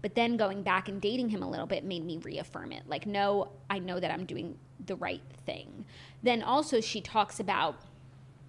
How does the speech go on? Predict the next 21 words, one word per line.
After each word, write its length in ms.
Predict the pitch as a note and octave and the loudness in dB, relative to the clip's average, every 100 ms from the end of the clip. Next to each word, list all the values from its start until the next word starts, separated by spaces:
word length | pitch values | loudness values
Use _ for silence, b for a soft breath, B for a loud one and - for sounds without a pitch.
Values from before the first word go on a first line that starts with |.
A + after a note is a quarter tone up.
| - | -6
what 160 | G#3+ G3+ | -2 2
we've 180 | B3+ B3+ | 2 2
been, 140 | - | -4
we're 80 | F3+ | -6
talking 340 | F#3 F3+ E3 | -2 -2 -2
about 160 | D#3 E3+ | -2 -2
this 220 | C#3 - | -6 -4
week, 160 | F#3 F#3 | -4 -2
like, 320 | D#3 - G3 | -4 -4 -4
the 80 | G3+ | 0
divorce 600 | G#3+ G3 G3+ G3 - - - | 0 0 0 0 -4 -8 0
and 160 | G3 F#3+ | 0 0
her 100 | F#3+ | -2
children 480 | - E4 A3+ F#3+ | 6 6 6 2
and, 100 | F3 | 2
like, 160 | E3+ F3 | -2 -4
what 300 | F#3+ F#3+ F3 | 2 4 4
is 180 | E3+ F3+ | 0 -2
the 100 | F3+ | -2
right 440 | D3 C3+ A2+ C#3 - b b b - - - | 2 2 2 -2 -10 b b b -20 -16 -8
path. 460 | - A#3+ B2 G2+ | 4 6 6 2